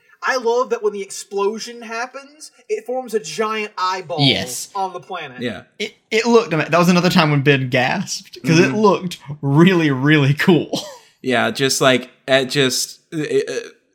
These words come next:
Speaker 3: something about Hideki Anno and his obsession with eyeballs. Like, that's just a constant part of his style. And, like, the eyes are always very important.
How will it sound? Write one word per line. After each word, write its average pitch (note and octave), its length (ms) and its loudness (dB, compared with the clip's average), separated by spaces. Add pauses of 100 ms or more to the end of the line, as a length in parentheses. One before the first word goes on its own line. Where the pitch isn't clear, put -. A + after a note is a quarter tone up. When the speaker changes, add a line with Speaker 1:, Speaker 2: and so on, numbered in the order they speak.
Speaker 3:
something E3 380 2
about E3 200 6
Hideki D3+ 480 4
Anno C#3+ 380 4
and C3 320 0
his B2+ 100 -2
obsession C#3+ 540 -2
with C3 240 -2 (280)
eyeballs. C3+ 880 0 (360)
Like, B2 220 0
that's C#3+ 160 2
just D#3 240 -2
a C#3+ 120 0
constant D3 680 0
part C#3+ 240 2
of C3 100 -4
his C3 180 -4
style. G#2+ 600 -2 (500)
And, A#2+ 460 -2
like, A#2 220 -2
the C3 140 0
eyes C#3 380 6
are B2+ 100 2
always B2+ 360 4
very A#2+ 260 0
important. A2+ 580 -8